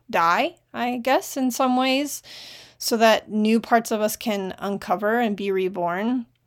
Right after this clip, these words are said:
that that can feel scary. And so we stay stuck, and too many of us stay stuck. And so I'm inviting you in this new year to, to not be stuck,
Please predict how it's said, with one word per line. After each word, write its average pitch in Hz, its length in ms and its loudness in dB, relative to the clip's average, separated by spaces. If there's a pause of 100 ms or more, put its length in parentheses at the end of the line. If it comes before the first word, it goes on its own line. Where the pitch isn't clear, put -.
(1800)
that 226 200 -2
that 269 160 4
can 311 120 0
feel 320 180 0
scary. 262 480 -2
And 175 140 -6
so 214 140 -2
we 220 120 0
stay 208 400 -2
stuck, - 600 -4 (160)
and 202 260 -2
too 277 160 2
many 240 260 4
of 180 120 0
us 165 180 -2
stay - 340 -6
stuck. - 520 -6 (580)
And 208 160 -2
so 240 140 0
I'm 233 340 4 (120)
inviting 262 500 4
you 226 160 2
in 208 100 -2
this 196 180 -4
new 208 100 -4
year 196 200 -4
to, 196 220 -8 (120)
to 220 120 -6
not 208 300 0
be 190 120 -6
stuck, - 480 0